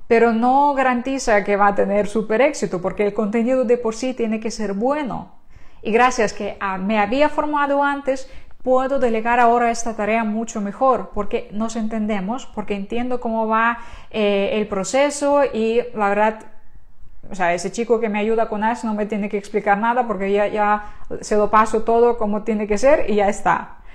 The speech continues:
Si fuera al revés, si, si, si fuera así como, "Uy, no sé, que no tengo ni idea", etcétera,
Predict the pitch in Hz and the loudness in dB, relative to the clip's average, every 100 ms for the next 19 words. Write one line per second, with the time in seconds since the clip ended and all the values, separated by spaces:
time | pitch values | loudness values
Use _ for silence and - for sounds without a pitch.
0 | - - 226 220 254 277 262 247 240 247 | -16 -4 -2 6 8 8 8 6 4 6
1 | 311 403 - 226 220 208 - 226 202 - | 4 2 0 0 0 -2 -4 -4 -4 -2
2 | 220 220 262 254 233 262 254 220 226 220 | -2 2 4 2 0 -2 0 0 0 0
3 | 269 262 - - - - - - - - | 0 -2 -6 -12 -8 -4 -6 -8 -12 -6
4 | 233 233 254 240 226 220 226 247 247 240 | -4 0 2 2 0 -2 0 0 0 -2
5 | 233 233 247 247 214 214 254 262 277 311 | 0 2 4 4 0 0 0 0 0 -2
6 | - | -6